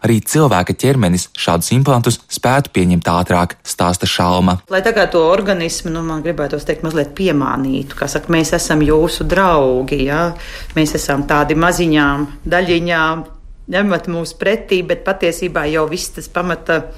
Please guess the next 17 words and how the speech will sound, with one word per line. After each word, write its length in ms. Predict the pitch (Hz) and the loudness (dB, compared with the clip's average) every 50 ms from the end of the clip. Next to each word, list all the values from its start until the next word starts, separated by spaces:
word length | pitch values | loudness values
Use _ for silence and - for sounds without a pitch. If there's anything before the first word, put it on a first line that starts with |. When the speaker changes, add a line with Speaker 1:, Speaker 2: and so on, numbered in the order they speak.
| - - - - - - - - - - | -16 -16 -16 -16 -14 -14 -12 -10 -8 -4
Speaker 2:
materiāls 540 | 170 165 180 185 - 170 175 151 156 - - 196 | -2 -2 -2 -2 -2 -4 -4 -4 -4 -4 -4 -4
iespējams, 320 | 185 180 180 - - - - - | -4 -4 -4 -6 -8 -8 -6 -2
ka 60 | 220 294 | 0 2
nav 160 | 285 180 147 | 2 2 2
no 80 | 139 135 | 0 -2
tām 240 | 135 - - 123 117 - 131 - - - - | -4 -6 -8 -6 -6 -6 -6 -6 -6 -4 -4
Speaker 1:
Kas 140 | 175 - 127 | -4 -2 0
ir, 140 | 127 123 107 | -2 -2 -2
kas 140 | - - - | -4 -6 -6
Speaker 2:
nanodaļiņām. 60 | 123 143 | -4 -4
Speaker 1:
pamatā 240 | 135 113 - 104 117 | -4 -4 -4 -4 -6
ir 60 | 131 - | -6 -6
ši-, 200 | - - - 101 104 101 98 95 95 95 | -6 -8 -6 -6 -6 -4 -4 -6 -6 -6
šajā 140 | - 107 98 95 | -6 -8 -6 -6
pārklājumā? 540 | 98 98 104 - 107 101 95 95 95 92 - - - - - - - - - | -4 -6 -6 -4 -4 -6 -4 -4 -4 -6 -6 -8 -8 -8 -10 -12 -10 -4 0
Speaker 2:
Ē, 60 | 160 156 151 | 2 2 4
nu, 80 | 165 | 4